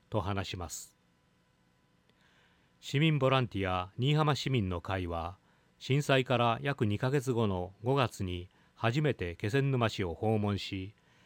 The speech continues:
現在まで二十六回、同市をはじめ、南三陸町や南相馬市にも足を運んでいます。今、ようやく町の基礎ができ始めました。しかし、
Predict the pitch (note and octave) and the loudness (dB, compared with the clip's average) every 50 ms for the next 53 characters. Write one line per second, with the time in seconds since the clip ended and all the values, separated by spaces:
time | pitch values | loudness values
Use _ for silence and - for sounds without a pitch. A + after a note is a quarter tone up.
0 | - _ _ _ - G#2+ C3 D3+ D3+ A#2 A2 G2+ G2 F#2 F#2 F#2 F2+ F#2+ F2+ F2+ | -20 _ _ _ 0 2 4 4 4 4 2 2 2 0 -2 -2 -2 -2 -4 -4
1 | F2+ F2+ - - B2+ D3+ D3+ E3+ D#3 A2+ F#2+ F2 F2 - _ - A2+ G#2+ F#2+ D#2+ | -6 -8 -6 -2 0 0 2 4 4 2 2 0 -2 -6 _ -2 -2 -2 -2 -2
2 | D#2+ - _ _ _ _ - A2+ C#3+ D#3 C3 - - A2 F#2+ F2+ E2 F#2 G2 F#2 | -8 -14 _ _ _ _ 0 4 4 4 4 2 0 -2 -2 -2 -2 -4 -6 -4
3 | G2+ F#2+ F#2+ F#2+ F#2 F#2+ G2 - _ _ _ _ _ _ - G#2+ A#2 C3 C#3 C3+ | -4 -4 -2 -2 -4 -6 -8 -14 _ _ _ _ _ _ 0 2 4 4 4 2
4 | A#2+ - B2 B2 B2+ B2 B2 - - - A#2 G2+ G2 G2 F#2+ F2+ F2+ F2+ F#2 - | 2 2 2 2 2 0 -2 -4 -2 0 0 2 2 2 0 -2 -2 -4 -6 -10
5 | _ _ _ - A#2 A#2 B2+ C#3+ D3+ D3 - - C#3 C3 B2 B2+ A#2 - - G#2 | _ _ _ -2 2 2 4 4 2 2 0 2 2 2 4 2 2 0 0 -2
6 | G2 F#2+ F2+ F2+ E2+ E2 F#2+ - - G2 - - C#3+ A#2 F#2 - F2+ - - A2+ | -2 -2 -2 -4 -4 -6 -6 -6 -4 -4 0 0 0 0 0 0 -2 -2 0 0
7 | A2+ G#2+ F#2+ G2 F#2+ F2+ E2 E2 D#2+ - - - - _ _ _ _ _ _ _ | 2 2 0 0 -2 -2 -4 -6 -8 -10 -12 -14 -18 _ _ _ _ _ _ _
8 | _ _ _ _ _ _ _ _ _ _ _ _ _ _ _ _ _ _ _ _ | _ _ _ _ _ _ _ _ _ _ _ _ _ _ _ _ _ _ _ _
9 | _ _ _ _ A2+ B2 C3 B2 G#2 F2+ E2+ F2+ - - G2+ A2 B2 C#3+ D3+ D3 | _ _ _ _ 0 2 4 4 2 2 0 -6 -8 -2 2 4 6 8 8 6
10 | C3+ - - C#3 B2+ B2+ B2+ A2 G2+ G#2+ A2 - D3+ C#3+ C#3 - - - - D3 | 4 2 0 0 0 -2 -2 -2 -2 -2 0 2 2 0 0 0 -2 0 0 0
11 | G2 F#2 F2 F2+ G2 F#2+ B2 A#2 A#2+ A#2 A#2 G#2+ G#2+ G2 F#2 F#2 F2 - - - | 2 0 -2 -4 -4 -2 0 0 0 0 0 0 0 0 -2 -2 -4 -6 -6 -8
12 | D#2+ - - _ _ _ _ _ _ _ _ _ _ _ _ _ _ - - - | -12 -14 -18 _ _ _ _ _ _ _ _ _ _ _ _ _ _ -16 -8 -4
13 | - A#2 G#2+ - - - - | -2 -2 -2 -2 -4 -10 -12